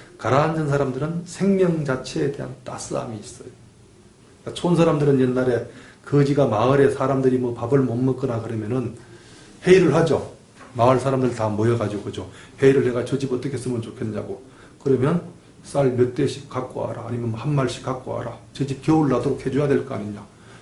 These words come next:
해가지고 다. 시골에서는 마을 자치제로 그렇게 될 때는 중간에 사라지는 돈이 있어요, 없어요? 전혀 없어요. 그대로 걷어가지고, 이장이 걷어가지고 그대로 갖다 줘버린단 말이에요. 그게 사실은 알차죠, 그죠?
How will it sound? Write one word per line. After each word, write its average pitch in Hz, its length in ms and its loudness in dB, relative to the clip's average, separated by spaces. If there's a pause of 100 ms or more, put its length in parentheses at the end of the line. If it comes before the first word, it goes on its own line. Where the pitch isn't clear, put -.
(120)
해가지고 135 400 0
다. - 220 -10 (240)
시골에서는 202 640 6
마을 175 280 6
자치제로 196 480 4
그렇게 151 180 2
될 143 160 -2
때는 107 300 -2 (360)
중간에 196 280 6
사라지는 202 420 4
돈이 156 200 0
있어요, 185 240 2
없어요? - 260 -6 (1040)
전혀 277 420 0
없어요. 165 420 2
그대로 202 480 8
걷어가지고, 151 560 2
이장이 139 360 4
걷어가지고 117 580 -2 (420)
그대로 240 420 8
갖다 151 240 -4
줘버린단 104 480 -8
말이에요. 92 380 -18 (800)
그게 180 200 6
사실은 143 400 2
알차죠, 104 520 -6
그죠? - 280 -16